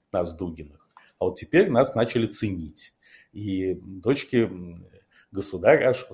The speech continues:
прям по Гоголю там, а, присудил орден мужества посмертно. Он не, не скрывал того, что вот х-,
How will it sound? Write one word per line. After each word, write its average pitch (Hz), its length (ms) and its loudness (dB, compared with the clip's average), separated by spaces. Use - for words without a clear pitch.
прям 107 200 0
по 110 100 6
Гоголю 95 400 0
там, - 180 -16
а, 92 360 -2
присудил 110 440 2
орден 104 360 4
мужества - 480 -16
посмертно. 80 440 -10
Он 104 200 -4
не, 104 240 -2
не 104 100 -2
скрывал 107 340 6
того, 151 160 8
что - 140 -2
вот 110 220 0
х-, - 180 -8